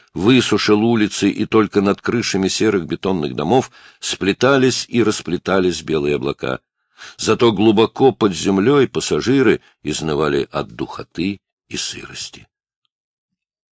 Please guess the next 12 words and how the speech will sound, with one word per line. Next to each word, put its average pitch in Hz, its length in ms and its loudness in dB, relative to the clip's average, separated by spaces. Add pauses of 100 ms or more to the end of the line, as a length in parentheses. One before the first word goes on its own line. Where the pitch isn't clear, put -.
На 92 280 2
работу 92 400 0
Роберт 92 520 0
должен 80 440 -4
был 71 160 -6
являться 71 500 -6
ежедневно, 87 680 -8 (280)
так 104 200 2
что 95 300 2
дорога 92 480 4
Северный 90 540 2
Лондон-Уэст-Энд 87 1500 0